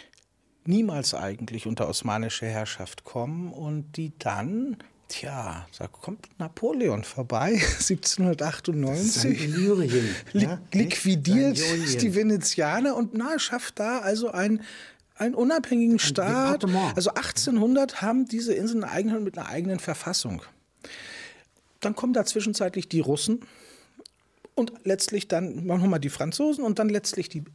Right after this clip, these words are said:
Speaker 1: Briten achtzehnhundertfünfzehn, die diese sieben, die Republik der sieben Inseln eigentlich schaffen, als Protektorat, aber schon mit Eigenstaatlichkeit.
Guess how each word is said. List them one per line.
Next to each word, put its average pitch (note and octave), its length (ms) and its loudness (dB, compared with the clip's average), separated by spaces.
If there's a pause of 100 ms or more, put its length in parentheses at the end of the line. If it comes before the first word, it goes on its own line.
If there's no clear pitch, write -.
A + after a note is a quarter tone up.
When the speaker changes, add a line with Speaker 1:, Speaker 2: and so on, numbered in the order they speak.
(140)
Speaker 1:
Briten E3+ 400 0
achtzehnhundertfünfzehn, D3+ 1300 -2
die C#3+ 140 -4
diese C#3+ 560 -4 (380)
sieben, E3 600 -2
die E3+ 120 0
Republik D#3+ 480 0
der D#3+ 120 2
sieben D#3 340 0
Inseln A#2+ 680 0
eigentlich A2 640 -8
schaffen, A3 600 0 (480)
als C#3+ 320 -2 (220)
Protektorat, B2 880 -2
aber D#3+ 200 -4
schon F#3+ 240 0
mit A3+ 180 4
Eigenstaatlichkeit. F#2 1300 -8